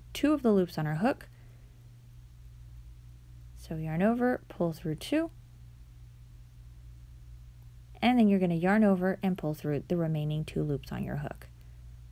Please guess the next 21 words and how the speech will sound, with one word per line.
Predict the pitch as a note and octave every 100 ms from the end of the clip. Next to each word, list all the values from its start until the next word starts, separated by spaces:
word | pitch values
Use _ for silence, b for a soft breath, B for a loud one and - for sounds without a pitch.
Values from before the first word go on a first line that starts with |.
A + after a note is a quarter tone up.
| -
So | -
yarn | D#3 E3 G3
over | F#3+ F3+ F3+ -
and | - D#4
pull | D4+ F#3+
through | F3 E3 E3 -
two. | - - - - - - - - - -
And | C#4+
that | G#3
was | F3
a | A3
double | D4+ C#4+
crochet. | G3 F3 - D3 - b b b b b b -
So | - A3 G3+
that's | G#3+ B3+
all | D4+
you | D4 C4
need | B3 A#3+
to | -
really | G#3 G3+ F#3+
know | F3